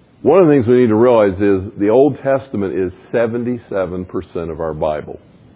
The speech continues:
Actually, someone has said seventy-seven point two percent if you're into the details.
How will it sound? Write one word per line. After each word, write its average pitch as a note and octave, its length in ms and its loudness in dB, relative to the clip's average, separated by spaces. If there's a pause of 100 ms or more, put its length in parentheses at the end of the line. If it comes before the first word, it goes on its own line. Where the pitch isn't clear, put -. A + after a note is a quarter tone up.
(1040)
Actually, G#2+ 440 -4
someone G#2+ 360 0
has F#2 100 -14
said F2 280 -2
seventy-seven F#2 640 -4
point E2 360 -12
two C#3+ 180 2
percent F2 500 -6
if E2+ 180 -8
you're F2+ 160 -2
into F2 160 -6
the D#2+ 120 -8
details. D#2+ 480 -4